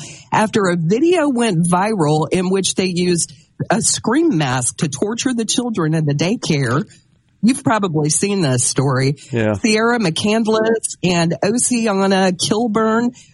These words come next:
Speaker 1: will each spend a year behind bars. Jennifer Newman was sentenced to six months,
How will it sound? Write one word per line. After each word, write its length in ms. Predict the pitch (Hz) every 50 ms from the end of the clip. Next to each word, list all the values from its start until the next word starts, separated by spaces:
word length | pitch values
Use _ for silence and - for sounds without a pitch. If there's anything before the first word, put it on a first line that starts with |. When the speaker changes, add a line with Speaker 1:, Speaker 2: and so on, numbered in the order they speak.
| _ _
Speaker 1:
will 180 | 170 185 185 196
each 140 | 220 208
spend 300 | - - - 214 208 202
a 40 | 202
year 180 | 190 185 180 190
behind 440 | 185 175 170 170 180 175 175 175 165
bars. 500 | 175 190 196 202 208 208 202 214 208 - - - - - _ _ -
Jennifer 400 | 170 190 214 247 254 247 233 220
Newman 500 | 214 208 208 214 214 226 226 220 226 226
was 260 | 208 160 139 151 -
sentenced 460 | - - 196 185 175 160 139 - - -
to 80 | 143
six 400 | 131 - - - 208 - - -
months, 460 | 185 170 165 170 165 175 165 - -